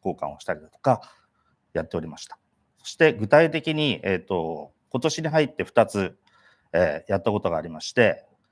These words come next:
漁師さんが余っているその食材、まあ、要は魚の廃棄されそうな食材を、えーと、こちらの方で居酒屋協会の会員さんと四十店舗ぐらいで、えーと、豊洲市場さんも、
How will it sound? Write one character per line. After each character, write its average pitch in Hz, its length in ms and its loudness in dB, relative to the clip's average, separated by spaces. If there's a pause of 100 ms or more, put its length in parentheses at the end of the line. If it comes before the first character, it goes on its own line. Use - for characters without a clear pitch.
(420)
漁 185 180 6
師 - 80 -8
さ 139 160 4
ん 113 80 0
が 113 140 8
余 117 220 4
っ 120 60 -18
て 110 80 -2
い 95 100 0
る 113 260 2
そ - 120 -10
の 87 260 -4
食 104 300 -4
材、 101 400 4
ま 98 140 2
あ、 80 80 -2
要 104 120 2
は 85 60 0
魚 104 380 -2
の 95 120 -2
廃 117 200 2
棄 - 60 -8
さ 123 160 0
れ 113 100 2
そ 151 160 0
う - 20 4
な 87 200 0
食 92 200 -12
材 82 220 -4
を、 92 180 0 (460)
え 98 80 0
ー 90 80 -2
と、 82 340 -4
こ 92 60 -4
ち 120 100 0
ら 101 80 0
の 92 120 -2
方 90 180 -4
で 71 300 -10
居 95 60 -8
酒 123 160 -2
屋 117 120 6
協 110 180 2
会 87 240 -2
の 117 100 0
会 101 220 2
員 95 100 -4
さ 92 140 -4
ん 87 80 -8
と - 320 2 (160)
四 147 160 4
十 160 140 -2
店 151 200 2
舗 143 100 0
ぐ 131 100 4
ら 82 100 2
い 65 60 -14
で、 69 180 -10 (400)
え 95 80 -2
ー 87 40 -4
と、 101 140 -10
豊 131 220 2
洲 - 80 -10
市 - 80 -6
場 110 160 2
さ 87 140 -2
ん 82 100 -8
も、 71 180 -12